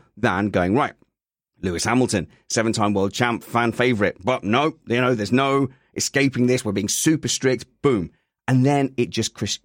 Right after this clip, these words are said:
crescendoed, snowballed, got away from them to the point that teams went, "Hang on a minute.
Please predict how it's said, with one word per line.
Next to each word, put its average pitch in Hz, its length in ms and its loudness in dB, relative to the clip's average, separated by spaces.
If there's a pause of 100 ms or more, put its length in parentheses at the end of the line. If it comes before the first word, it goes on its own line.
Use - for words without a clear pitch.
(120)
crescendoed, 123 640 2 (360)
snowballed, 120 680 2 (300)
got 143 180 0
away 131 260 4
from 95 260 -2
them 85 260 -4 (320)
to 139 140 2
the 131 100 0
point 127 300 0
that 104 140 -2
teams 117 240 0
went, 104 220 0
"Hang 294 300 0
on 269 140 2
a 139 60 6
minute. 139 500 2